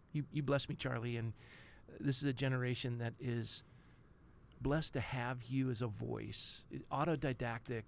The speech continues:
I say that a lot, but Charlie, keep it up,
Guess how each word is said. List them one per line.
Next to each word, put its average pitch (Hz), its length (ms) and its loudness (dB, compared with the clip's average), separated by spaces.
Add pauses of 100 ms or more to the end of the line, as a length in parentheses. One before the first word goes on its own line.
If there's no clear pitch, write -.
(200)
I 120 40 0
say 139 200 2
that 131 140 4
a 127 40 2
lot, 110 360 2
but 120 100 -4
Charlie, 131 460 2 (720)
keep 165 240 0
it 131 80 6
up, 110 180 0